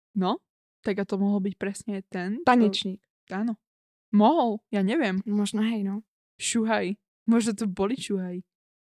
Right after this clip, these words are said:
Speaker 1: A tí dievčatá, dievčatá boli proste dievčence. Lebo tak sa to v starej
Speaker 2: Šuhaj-,
Speaker 1: slovenčine
Speaker 2: šuš-,
Speaker 1: hovorilo.
Speaker 2: tak po-, no to si teraz pozerám.
Speaker 1: Šuhaj.
Speaker 2: Ale chcela som ešte povedať. To, ako si hovorila, že vlastne k folkl-, folklóru nemáš vzťah, vieš?
Speaker 1: No.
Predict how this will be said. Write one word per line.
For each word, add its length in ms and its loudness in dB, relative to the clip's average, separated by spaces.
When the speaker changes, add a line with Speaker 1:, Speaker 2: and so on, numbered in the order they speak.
Speaker 1:
A 60 -14
tí 180 -2
dievčatá, 480 0
dievčatá 680 -2
boli 160 -4
proste 240 -10
dievčence. 640 -2
Lebo 160 -6
tak 160 -8
sa 80 -12
to 240 -6
v 80 -16
starej 240 -4
Speaker 2:
Šuhaj-, 160 6
Speaker 1:
slovenčine 400 0
Speaker 2:
šuš-, 100 0
Speaker 1:
hovorilo. 520 4
Speaker 2:
tak 100 -10
po-, 160 -12
no 160 -2
to 80 -4
si 60 -10
teraz 140 2
pozerám. 280 -4
Speaker 1:
Šuhaj. 460 0
Speaker 2:
Ale 160 2
chcela 180 4
som 160 2
ešte 180 6
povedať. 380 4
To, 140 6
ako 80 2
si 80 8
hovorila, 480 8
že 160 6
vlastne 260 2
k 80 -6
folkl-, 400 6
folklóru 320 8
nemáš 400 8
vzťah, 220 4
vieš? 400 -4
Speaker 1:
No. 160 -12